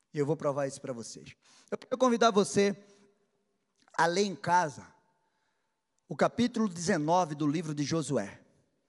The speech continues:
de, do livro de Juízes, e o capítulo vinte. Eu vou só narrar a história, e depois eu vou ler aqui o texto, a parte, porque é muito grande. Um levita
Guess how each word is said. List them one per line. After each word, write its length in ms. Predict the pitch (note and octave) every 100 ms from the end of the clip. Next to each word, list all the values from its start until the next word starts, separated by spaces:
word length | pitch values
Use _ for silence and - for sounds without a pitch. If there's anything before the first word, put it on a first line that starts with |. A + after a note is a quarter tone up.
| _ _ _
de, 320 | C#3 D#3+ D3+
do 180 | D3 D#3
livro 260 | E3 F#3 E3+
de 120 | F3+
Juízes, 600 | D3+ C#3+ D3 A#2+ - - _ _ _ _ _ _ _ _ _ _ -
e 60 |
o 60 | F3+
capítulo 460 | F#3+ - G#3 G#3
vinte. 540 | D#3+ D#3 C#3+ A#2+ - - - - _ _
Eu 100 | F3+
vou 140 | F#3 A#3+
só 180 | B3+ B3
narrar 300 | G#3+ D#3 G3
a 60 |
história, 500 | F3 - D#3 E3 C3 - _ _ _ _ _ _ _
e 80 | -
depois 400 | F#3+ - A3 A3
eu 80 | G#3
vou 140 | G3+
ler 180 | F3+ F3
aqui 240 | F3 F3 F#3
o 60 |
texto, 520 | - E3+ E3+ - - _ _ _ _ _ _ _ _ _
a 80 | D3
parte, 380 | - F3 E3+ C#3+
porque 180 | -
é 40 | F3+
muito 260 | F#3+ G#3
grande. 360 | C3+ A#2 F#2 - - _ _ _ _ _ _ _ _ _ _ _ _
Um 80 | C4+
levita 680 | C4 D3+ A3+ A#3+ A#3+ G#3